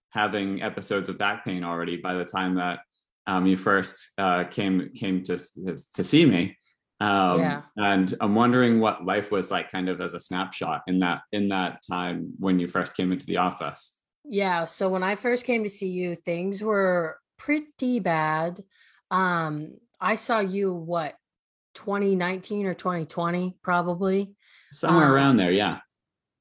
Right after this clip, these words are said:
Speaker 2: Yeah. Twenty eighteen, um, so I originally got hurt in twenty fifteen, and I had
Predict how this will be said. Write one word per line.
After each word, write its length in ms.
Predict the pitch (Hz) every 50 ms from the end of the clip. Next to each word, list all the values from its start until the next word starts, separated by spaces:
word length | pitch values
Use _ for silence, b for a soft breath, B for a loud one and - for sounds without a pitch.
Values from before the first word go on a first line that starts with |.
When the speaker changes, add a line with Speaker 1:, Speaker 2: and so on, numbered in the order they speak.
| _ - - _
Speaker 2:
Yeah. 380 | - 196 180 180 170 160 151 151 b b b b b b _ -
Twenty 420 | - - 254 269 262 247 214 -
eighteen, 920 | 208 233 240 214 185 185 - - 233 220 214 208 196 180 180 170 170 175 180 _ _ _ - -
um, 380 | 180 180 170 165 156 160 160
so 180 | 151 - 196 180
I 100 | 175 175
originally 400 | 175 190 220 208 254 240 226 208
got 200 | 190 170 - -
hurt 300 | - 202 190 180 - -
in 100 | 180 170
twenty 280 | - - 180 170 165 156
fifteen, 720 | - 180 165 160 - - - 160 143 143 139 143 160 165 _ _ _ _ _ _ _ _ _ _ _ _ _ _ _ _ _ _ _ - _ _ - -
and 600 | 190 185 180 175 170 165 165 160 156 156 156 - _ _ _ _ _ _ _ _ _ _ _ _ _ -
I 140 | 175 175 180
had 760 | 165 147 - 185 175 170 170 165 165 165 160 156 170 175 -